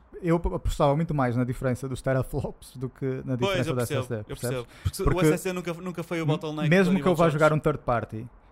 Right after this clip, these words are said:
Speaker 1: que vai me limitar a sessenta F P S, por causa, imagina, que é um, não é bem um caso real, mas imagina que vai me limitar a sessenta F P S por causa da PlayStation. Ahm,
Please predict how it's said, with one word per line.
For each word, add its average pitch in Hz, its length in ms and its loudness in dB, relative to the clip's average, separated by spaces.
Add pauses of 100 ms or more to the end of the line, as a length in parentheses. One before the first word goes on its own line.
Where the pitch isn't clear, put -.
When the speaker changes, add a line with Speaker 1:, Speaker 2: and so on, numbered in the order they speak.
(160)
Speaker 1:
que 131 60 -4
vai 143 180 4
me 139 100 0
limitar 143 560 4 (100)
a 151 80 -2
sessenta 143 300 -2
F 135 140 -2
P - 120 -4
S, 107 480 -4 (160)
por 120 120 -4
causa, 127 340 2
imagina, 117 460 -2 (160)
que - 80 -12
é - 20 -8
um, 110 80 -10 (240)
não 147 160 -2
é 147 80 2
bem 131 180 -2
um 127 40 -2
caso 117 280 -4
real, 95 220 -8
mas 107 220 -12
imagina 135 280 -2
que 120 60 -8
vai 139 100 0
me 139 60 0
limitar 143 300 -2
a 143 60 -2
sessenta 131 340 -4
F 120 100 -12
P - 80 -4
S 143 220 -4
por 135 120 -6
causa 143 240 -2
da 135 80 -4
PlayStation. 113 580 -8 (680)
Ahm, 123 540 -2